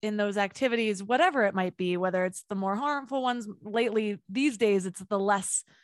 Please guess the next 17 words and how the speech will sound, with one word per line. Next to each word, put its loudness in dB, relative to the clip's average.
what 2
I 6
deem 0
to -2
be 2
the 0
less 0
harmful -4
ones, -2
you -2
know, 2
the 0
scrolling 2
through -2
social -2
media 2
or -2